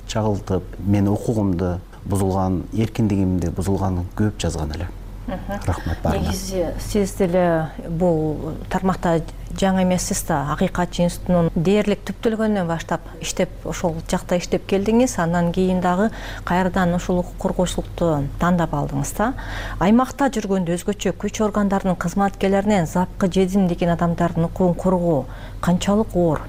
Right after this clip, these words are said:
Speaker 2: же жеңил?
Speaker 1: Ал региондордо иштеген аябай оор болот. Себеп укук коргоочулар билет. Кайсы жерде жашайсың, ким менен иштейсиң, ошол ким балдарың,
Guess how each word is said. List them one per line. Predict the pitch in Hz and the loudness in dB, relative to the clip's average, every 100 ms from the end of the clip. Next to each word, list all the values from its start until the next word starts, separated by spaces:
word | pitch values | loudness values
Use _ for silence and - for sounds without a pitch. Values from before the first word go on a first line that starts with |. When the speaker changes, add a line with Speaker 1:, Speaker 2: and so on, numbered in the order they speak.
| - | -2
Speaker 2:
же | 165 | 0
жеңил? | 139 165 151 127 - - - | 2 2 2 0 -4 -8 0
Speaker 1:
Ал | 95 92 87 87 - 95 | 2 4 2 -2 -4 -2
региондордо | 104 104 107 104 95 98 | 0 2 0 0 -2 -4
иштеген | - 101 98 | -2 0 2
аябай | 95 92 | 2 2
оор | 92 98 95 | 0 0 0
болот. | 92 104 110 - - - | 0 0 -2 -6 -14 -10
Себеп | - 90 85 - - - | -4 0 0 -2 -8 -6
укук | - - | -4 -4
коргоочулар | 104 98 95 104 92 | -2 -2 0 -2 0
билет. | 92 95 87 - - - - - - - | 2 0 -2 -8 -14 -14 -12 -12 -12 -6
Кайсы | 101 - 113 | -4 -2 0
жерде | 104 90 | 0 0
жашайсың, | 90 90 87 - - - - 80 | -2 -2 -2 -4 -8 -10 -6 0
ким | 98 104 | 4 4
менен | 110 110 101 - - - - - - - - - | 4 2 0 -6 -16 -16 -16 -14 -14 -14 -14 -10
иштейсиң, | - - 92 85 87 92 - - - - - | -6 0 0 0 -2 -4 -6 -12 -12 -12 -10
ошол | - 101 85 - - - - | -4 -2 -4 -6 -10 -8 0
ким | 101 107 | 2 2
балдарың, | 101 92 90 90 90 | 0 0 0 -2 -4